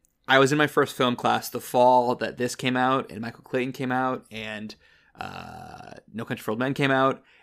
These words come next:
and, like, I just sought out these movies the first time because my film teacher was telling me to.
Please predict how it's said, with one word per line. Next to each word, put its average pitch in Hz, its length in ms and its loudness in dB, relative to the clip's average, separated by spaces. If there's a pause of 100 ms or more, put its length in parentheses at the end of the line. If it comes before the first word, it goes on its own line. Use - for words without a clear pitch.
and, 135 160 4
like, 127 320 2 (320)
I 135 120 10
just - 440 0
sought 135 320 4
out 135 180 6
these 131 160 0
movies 127 260 -2
the 143 80 0
first 143 260 0
time 147 240 0
because 117 280 0
my 110 160 -2
film 120 220 -4
teacher 123 180 -2
was 117 80 0
telling 127 220 -2
me 135 80 -2
to. 151 340 2